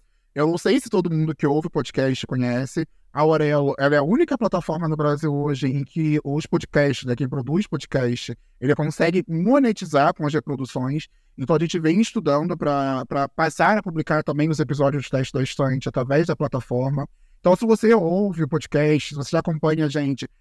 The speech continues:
conta pra gente se você já conhece, se você já usa a Aurelo, ou se você ficou curioso, baixa, navega um pouco. Eu uso bastante, porque eu consumo bastante podcast, então assim, eu já estou na plataforma, já conheço bastante.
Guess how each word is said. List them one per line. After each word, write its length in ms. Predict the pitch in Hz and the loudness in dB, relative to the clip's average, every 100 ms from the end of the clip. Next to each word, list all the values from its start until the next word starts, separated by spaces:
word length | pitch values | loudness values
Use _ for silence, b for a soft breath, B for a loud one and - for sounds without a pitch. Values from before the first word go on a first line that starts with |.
| _ | _
conta 340 | - 214 359 392 | 0 2 2 2
pra 140 | 226 | 2
gente 180 | 190 196 | 2 -2
se 80 | 185 | -2
você 200 | 165 165 | -2 -2
já 100 | 165 | -2
conhece, 480 | 156 139 151 151 - | 0 0 2 2 0
se 60 | |
você 160 | 143 147 | -4 0
já 140 | 147 | 0
usa 280 | 131 151 143 | 0 0 0
a 40 | |
Aurelo, 460 | 127 127 139 143 143 | 2 2 2 2 0
ou 220 | 156 202 254 | 0 0 0
se 120 | 233 | 0
você 380 | 185 - 175 170 _ _ _ | -2 2 2 2 _ _ _
ficou 300 | - 175 180 - | -4 -2 -2 2
curioso, 600 | 185 156 156 170 156 143 | 2 4 2 2 0 0
baixa, 540 | 135 170 214 180 170 151 143 123 | 4 4 4 2 0 0 0 -2
navega 440 | 151 160 165 214 | 0 2 2 2
um 60 | 220 | 0
pouco. 320 | 170 170 - | -2 -2 0
Eu 160 | 175 190 | 0 0
uso 160 | 247 | 0
bastante, 360 | 214 170 160 160 | 0 2 0 -2
porque 100 | - | -2
eu 40 | |
consumo 300 | 156 139 156 | -4 0 0
bastante 340 | 147 143 143 139 | 2 0 -2 -4
podcast, 460 | 139 - 127 131 | -6 -2 -2 -2
então 140 | - 135 | -2 -4
assim, 100 | 143 | -2
eu 80 | 127 | 0
já 140 | 135 | 0
estou 260 | 127 147 175 | 0 -2 -2
na 100 | 180 | -2
plataforma, 640 | - 120 - 120 147 143 | -4 -6 -2 -2 0 -2
já 120 | 135 | -2
conheço 340 | - 127 127 - | -2 -4 -4 -6
bastante. 540 | 127 - 123 151 | -8 -6 -8 -4